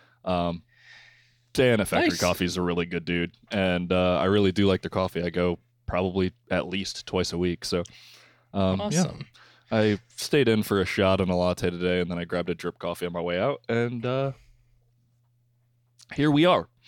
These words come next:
Speaker 2: Yeah, so let's back that up. Did you say time with the S two, the S five two? Five S two, S five two, whatever it's
Speaker 1: Yeah,
Speaker 2: called?
Speaker 1: yeah, yeah, yeah. So
Speaker 2: Because we didn't talk about that last week.
Speaker 1: We did not. So, uh, if you follow me on social media, though, you'll know
Speaker 2: There
Speaker 1: that
Speaker 2: it
Speaker 1: this
Speaker 2: is.
Speaker 1: week I have been running this here S five two,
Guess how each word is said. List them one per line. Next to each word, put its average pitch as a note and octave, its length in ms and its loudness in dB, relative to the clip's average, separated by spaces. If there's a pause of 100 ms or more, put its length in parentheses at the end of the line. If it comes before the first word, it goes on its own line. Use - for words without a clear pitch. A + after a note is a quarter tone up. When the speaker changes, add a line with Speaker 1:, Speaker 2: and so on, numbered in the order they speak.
(640)
Speaker 2:
Yeah, F3+ 160 8
so E3 180 4
let's G3+ 120 2
back F#3+ 220 0
that F3 160 4
up. B2 140 2
Did A#2+ 200 -2
you A3 140 4
say D#3 520 4
time B2+ 500 2
with A#2+ 120 2 (120)
the G#2+ 320 2
S - 480 -4 (180)
two, D#3 220 2
the A#2 100 4
S B2 140 0
five D3 240 0
two? G3 260 0 (220)
Five C#3 200 2
S F3+ 140 -4
two, E3+ 260 -2
S C#3+ 100 -8
five D3+ 160 -2
two, D#3 140 -4
whatever B2 220 -2
it's B2 80 4
Speaker 1:
Yeah, D#3 160 6
Speaker 2:
called? G2+ 100 6
Speaker 1:
yeah, G#2+ 60 6
yeah, C3 360 4
yeah. E2+ 120 0
So A2+ 500 2 (120)
Speaker 2:
Because D3+ 260 4
we A#3 120 6
didn't E3+ 280 6
talk B3 260 0
about G#2+ 280 2
that G#2+ 140 2
last A2+ 300 0
week. - 320 -8
Speaker 1:
We C#3+ 100 4
did C#3 160 0
not. E3 460 2
So, A#2+ 580 2
uh, G#2 180 0
if G#2 140 -6
you A2 100 -8
follow A2+ 260 0
me G2+ 140 -4
on F#2+ 120 -6
social F#2+ 260 -10
media, F#2+ 300 -2
though, F#2 320 0
you'll F#2 300 -4
know F#2+ 120 -2
Speaker 2:
There A2 260 2
Speaker 1:
that G2 160 2
Speaker 2:
it G2 120 -2
Speaker 1:
this G2 200 0
Speaker 2:
is. - 60 -8
Speaker 1:
week G2 260 -2
I F#2+ 160 0
have F#2 180 -2
been G2+ 260 2
running G#2+ 640 0
this F#2+ 240 -6
here F#2 400 -4
S F#2 160 -8
five F2+ 260 -4
two, F#2 260 -4